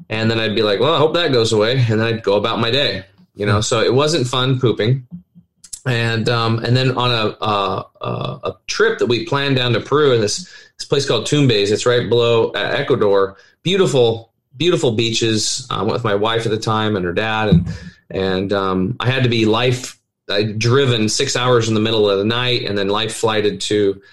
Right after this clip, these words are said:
Speaker 1: um, Lima to his hospital. He actually was a doctor, ran a big medical clinic there, and I had to have emergency surgery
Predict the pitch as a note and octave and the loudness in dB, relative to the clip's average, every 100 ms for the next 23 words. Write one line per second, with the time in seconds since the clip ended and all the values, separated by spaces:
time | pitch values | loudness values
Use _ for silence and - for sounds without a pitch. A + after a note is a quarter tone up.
0 | _ _ _ - F#2+ G2 F#2+ A#2 B2 B2 | _ _ _ -8 -6 -4 -4 -2 2 2
1 | G#2+ G2+ - - G2+ G#2+ G#2+ A#2 A2+ - | 2 -2 -6 -2 0 2 0 0 -4 -2
2 | G2 G#2+ G2+ G2 G2+ G2+ G2+ F2+ G2+ - | 0 2 0 -2 -2 -2 -2 -2 -4 -4
3 | E2+ F#2+ G2 F#2 F2+ G2 A2 F#2 - F#2+ | -2 0 0 -2 -2 -2 -4 -4 -4 -4
4 | F2 F#2+ F#2+ G2 G2+ G2+ F#2+ F#2+ F#2+ G2+ | -2 -2 -2 -2 -4 -2 -2 -2 -2 -2
5 | G#2 D2 - E2+ A2+ A2+ G2+ F#2 | -2 -4 -4 -2 -2 0 0 -2